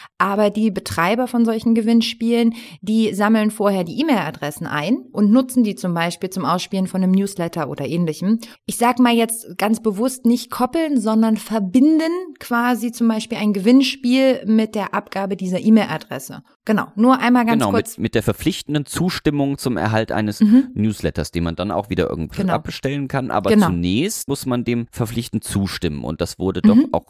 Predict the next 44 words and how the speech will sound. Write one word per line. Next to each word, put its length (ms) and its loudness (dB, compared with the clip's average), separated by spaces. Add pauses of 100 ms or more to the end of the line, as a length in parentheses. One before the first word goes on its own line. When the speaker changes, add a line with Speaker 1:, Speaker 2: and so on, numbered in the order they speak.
Speaker 2:
so 180 -2
in 120 -4
Deutschland, 340 -2
so 140 -4
wie 40 -6
ich 60 -8
es 60 -16
bisher 300 -2
immer 160 -2
doch 160 -6
mitbekommen 480 -4
habe, 240 0
immer 260 -2
als 220 -4
sehr 240 0 (140)
kritisch 420 -6
gesehen. 520 -4
Speaker 1:
Ja. 100 -6
Speaker 2:
Deswegen 380 -4
sehe 220 -2
ich 120 -6
das 180 -6
zumindest 380 -6
durchaus 340 -4
als 160 -6
Schritt 180 -12
nach 80 -6
vorne 280 -2
an, 120 -6
dass 160 -2
sie 80 -8
sagen, 340 -2
na 140 -4
ja, 440 -2
die 240 -2
Einwilligung 460 -2
ist 120 -10
nach 220 -2
wie 60 -12
vor 200 -2
falsch 420 -2
wegen 200 -2
Kopplungsverbot, 840 -4
was 300 -4